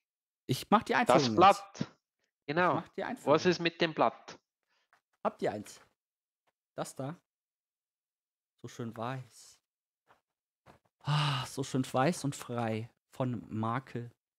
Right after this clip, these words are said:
Speaker 1: Ehrlich, genau so ist es bei uns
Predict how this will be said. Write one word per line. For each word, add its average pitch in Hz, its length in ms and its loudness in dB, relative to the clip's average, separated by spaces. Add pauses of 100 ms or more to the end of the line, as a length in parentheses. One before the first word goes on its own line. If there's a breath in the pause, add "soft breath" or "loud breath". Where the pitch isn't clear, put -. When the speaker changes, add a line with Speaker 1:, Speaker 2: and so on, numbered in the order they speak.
(960)
Speaker 1:
Ehrlich, 208 440 0 (640)
genau 156 260 4
so 196 180 -4
ist - 220 -4
es 180 140 0
bei 160 100 4
uns 160 240 0